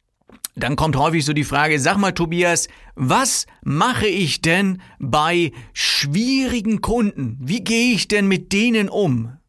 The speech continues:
Und, äh, manchmal denke ich so, dass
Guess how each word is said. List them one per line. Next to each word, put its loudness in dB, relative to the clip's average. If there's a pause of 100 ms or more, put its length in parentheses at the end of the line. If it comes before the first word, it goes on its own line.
(160)
Und, -6
äh, 0 (340)
manchmal 0
denke 0
ich -2
so, -2 (800)
dass -6